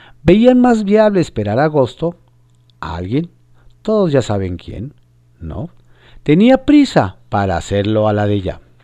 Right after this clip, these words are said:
Cuentan que justo para media-, mediar entre las ansias y la mesura, se definió que al primer contagio la escuela cerraría.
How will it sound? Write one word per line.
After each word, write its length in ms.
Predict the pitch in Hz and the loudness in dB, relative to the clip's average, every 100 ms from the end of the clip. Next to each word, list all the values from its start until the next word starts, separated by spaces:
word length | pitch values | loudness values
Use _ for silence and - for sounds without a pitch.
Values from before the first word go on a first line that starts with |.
| _ _ _ _ _ _ - | _ _ _ _ _ _ -2
Cuentan 380 | 233 254 277 254 | 0 2 2 2
que 120 | 247 | -4
justo 460 | - 233 - 123 | -4 -4 -2 -2
para 220 | - 95 78 | -2 -6 -6
media-, 440 | 87 90 135 120 - | -8 -2 0 -2 -4
mediar 460 | 107 117 135 98 - | -2 2 0 -2 -8
entre 260 | 98 - | -8 -6
las 240 | 82 76 120 | -8 -6 -4
ansias 420 | 113 - 85 - _ _ _ | -4 -6 -10 -12 _ _ _
y 200 | 85 78 | -14 -10
la 180 | 80 | -4
mesura, 520 | 160 208 - 135 135 - - - - | -2 -2 0 0 0 -2 -20 -20 -16
se 240 | - 110 | -4 -2
definió 580 | 95 90 92 87 85 - - | -2 -6 -8 -8 -8 -12 -10
que 100 | 90 | -6
al 160 | 98 | -6
primer 340 | 104 113 196 233 | -4 0 0 0
contagio 640 | 220 220 294 240 156 110 - _ - | -2 0 -2 -2 -4 -6 -12 _ -12
la 160 | 76 | -10
escuela 460 | 76 - - 82 90 | -10 -14 -12 -10 -8
cerraría. 520 | - 107 156 202 | -4 -4 -2 -2